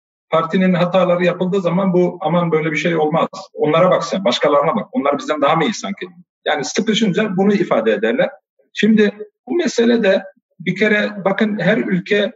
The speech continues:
uluslararası bir düzende kendi menfaatlerinin mücadelesini verir. Hiçbir ülke yani menfaatleri örtüşen ülkeler birbirleriyle dostane ilişkiler geçirirler. Ama hiçbir zamanda bir ülke kendi menfaatini,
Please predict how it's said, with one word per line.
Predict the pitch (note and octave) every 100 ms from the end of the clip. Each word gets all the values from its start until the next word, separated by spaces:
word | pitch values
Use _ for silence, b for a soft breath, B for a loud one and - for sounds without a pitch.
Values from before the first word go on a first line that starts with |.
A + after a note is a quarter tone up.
| _
uluslararası | E3+ F3+ E3+ G3 F#3+ G3
bir | E3+
düzende | E3+ F3 F3+ F#3 F#3+
kendi | F#3 F#3
menfaatlerinin | F#3+ F3 E3+ F3 - F3 F3+
mücadelesini | F#3 E3 E3 D3+ D3+ C#3+ - B2
verir. | F2+ F2+ _ _ -
Hiçbir | F3+ - A#3+
ülke | A3 F#3 - F#3+ F3+ - -
yani | D3+ D#3+ D#3
menfaatleri | E3 F#3 F3+ G3 F#3+ G3+ G3 G3 - F3
örtüşen | F3 E3+ F#3 G3 F#3+
ülkeler | G#3 F3+ E3 D3 F#3+ -
birbirleriyle | F#3+ F3+ F#3 F#3+ F3+ E3 F3+ G#3 - _ G3
dostane | F#3+ - F#3+ G3+
ilişkiler | F#3+ F3+ - F3 D#3+ - - -
geçirirler. | B2 - A2+ B2 - - - -
Ama | E3 F#3
hiçbir | F#3+ F#3+ B3
zamanda | A#3 G3+ F3+ F#3 F#3 A3+ - - _ _
bir | - - A3 A3+
ülke | - F3+ A3+ G3+
kendi | F3 F#3+ G3+
menfaatini, | G3 F3+ F#3+ F3+ F#3 G3+ G3 F#3